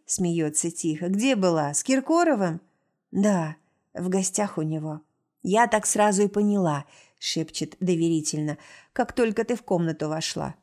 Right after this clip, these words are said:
«Почему?» «От тебя розовое свечение идет и ванилью пахнет».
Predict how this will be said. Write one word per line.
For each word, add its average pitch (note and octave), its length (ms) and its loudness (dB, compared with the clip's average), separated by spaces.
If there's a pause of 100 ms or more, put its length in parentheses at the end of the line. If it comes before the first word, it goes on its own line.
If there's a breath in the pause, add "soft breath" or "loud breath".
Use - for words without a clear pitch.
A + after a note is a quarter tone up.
(320)
«Почему?» F3+ 680 -4 (600)
«От A3+ 220 0
тебя C4 680 4 (240 loud breath)
розовое B3+ 600 4
свечение C4+ 840 4 (160)
идет F3+ 280 0
и A3 40 2
ванилью G#3 640 4
пахнет». C#3+ 680 -4